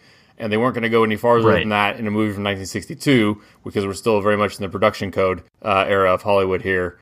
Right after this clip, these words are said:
Speaker 1: And, and it just didn't really fit with the overall story they were telling. I mean, just 'cause you have a story about a character doesn't mean you need to deal with his sexuality. But just given the time period and how those, those kinds of things were dealt with, not just in nineteen sixteen when Lawrence was in Arabia, but then also in nineteen sixty-two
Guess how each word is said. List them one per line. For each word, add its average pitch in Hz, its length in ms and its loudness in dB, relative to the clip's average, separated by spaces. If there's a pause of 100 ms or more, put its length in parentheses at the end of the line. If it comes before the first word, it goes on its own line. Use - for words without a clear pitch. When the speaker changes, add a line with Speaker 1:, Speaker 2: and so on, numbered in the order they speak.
(180)
Speaker 1:
And, 104 240 0
and 196 180 2
it 123 60 0
just 113 120 -4
didn't 117 160 0
really 107 140 4
fit 117 160 -2
with 104 140 -4
the 110 80 0
overall 95 280 2
story 104 240 0
they 95 80 2
were 90 120 -4
telling. 95 360 0
I 101 40 -2
mean, 101 80 -4
just 110 160 -6
'cause 98 160 -2
you 98 80 -2
have 98 120 2
a 90 80 -4
story 104 220 0
about 92 160 0
a 87 60 -4
character 104 340 -2
doesn't 92 180 -6
mean 95 120 -8
you 92 80 -6
need 92 100 -8
to 92 100 -6
deal 98 280 0
with 87 100 -8
his 90 140 -10
sexuality. 101 560 0 (360)
But 135 540 4
just 107 220 -2
given 120 180 4
the 117 80 4
time 110 320 2
period 113 240 0
and 98 80 -4
how 104 160 4
those, 101 300 2
those 110 180 -2
kinds 101 160 -4
of 90 80 -14
things 98 160 -4
were 98 60 -6
dealt 107 220 2
with, 101 220 0
not 107 200 0
just 104 160 -6
in 104 60 -4
nineteen 90 280 -4
sixteen 104 400 0
when 101 120 -2
Lawrence 104 340 0
was 98 440 -4
in 95 380 -2 (120)
Arabia, 104 520 4 (180)
but 104 80 -6
then 98 120 0
also 104 240 0
in 98 80 -4
nineteen 92 260 -4
sixty-two 123 720 2